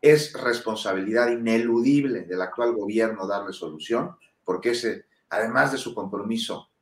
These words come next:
es su obligación, no pueden quedar impunes quienes violentaron al país antes, porque estas bandas y la descomposición social que las alimenta vienen en mucho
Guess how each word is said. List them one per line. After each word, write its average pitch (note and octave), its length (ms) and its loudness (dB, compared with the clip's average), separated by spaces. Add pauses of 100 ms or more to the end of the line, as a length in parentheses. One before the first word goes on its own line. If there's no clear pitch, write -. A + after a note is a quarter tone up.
(380)
es B2 160 0
su A#2 100 -2
obligación, G2 640 -2 (540)
no C#3 200 2
pueden C3 220 2
quedar A#2 200 4
impunes A#2 380 -4
quienes F#2+ 240 -10
violentaron F#2 540 -2
al F2+ 160 -6
país G2 440 -4 (600)
antes, A#2+ 480 -4
porque - 260 -8
estas A#2 280 0
bandas A2+ 360 -2
y G#2+ 40 -8
la F#2+ 60 -2
descomposición F#2 580 -8
social G#2+ 340 -6
que A2+ 100 -4
las F#2+ 180 -6
alimenta F#2+ 680 -6 (560)
vienen C3+ 580 2
en A#2 180 -6
mucho D3 420 -4